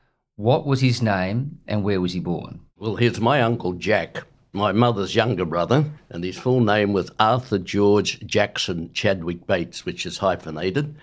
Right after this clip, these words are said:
Speaker 2: and he was born in Wellington, New Zealand, of English parents on the sixteenth of August, nineteen hundred and ten.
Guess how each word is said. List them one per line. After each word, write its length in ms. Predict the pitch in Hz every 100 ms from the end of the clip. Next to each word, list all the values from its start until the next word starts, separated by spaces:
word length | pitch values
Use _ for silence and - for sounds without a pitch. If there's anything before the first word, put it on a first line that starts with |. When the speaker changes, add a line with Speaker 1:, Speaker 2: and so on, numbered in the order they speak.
| _
Speaker 2:
and 180 | - 95
he 80 | 95
was 200 | 101 87
born 440 | 80 117 135 143
in 260 | 117 104 98
Wellington, 560 | 104 123 113 - 101 92
New 240 | 101 98
Zealand, 560 | 90 104 101 92 98 101
of 160 | 87
English 400 | 107 104 95 -
parents 460 | - 98 98 101 -
on 160 | 92
the 80 | 90
sixteenth 640 | 87 123 - - 101 87 85
of 120 | 90
August, 400 | 95 95 90 -
nineteen 480 | 92 95 90 90 80
hundred 400 | 85 87 85 78
and 220 | 82 -
ten. 440 | - 95 78 -